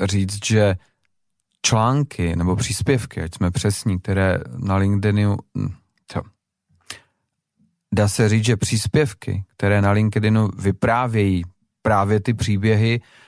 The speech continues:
jsou vlastně daleko úspěšnější, protože já tam vidívám spoustu příspěvků, kde, já nevím, spousta nějakých statistik, čísel,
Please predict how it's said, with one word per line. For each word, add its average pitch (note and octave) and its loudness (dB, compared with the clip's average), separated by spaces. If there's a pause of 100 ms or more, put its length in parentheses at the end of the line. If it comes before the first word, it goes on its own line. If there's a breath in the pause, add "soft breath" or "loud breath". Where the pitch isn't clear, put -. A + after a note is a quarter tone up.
(120 loud breath)
jsou D3 0
vlastně C#3 0
daleko B2+ 0
úspěšnější, G2+ -2
protože G2 0
já A2 4
tam C#3 0
vidívám A#2 2
spoustu A2+ -4
příspěvků, G2+ -2
kde, G#2 4 (460 soft breath)
já - -6
nevím, F2 0
spousta - -4
nějakých E2+ -4
statistik, F#2 -2
čísel, - -2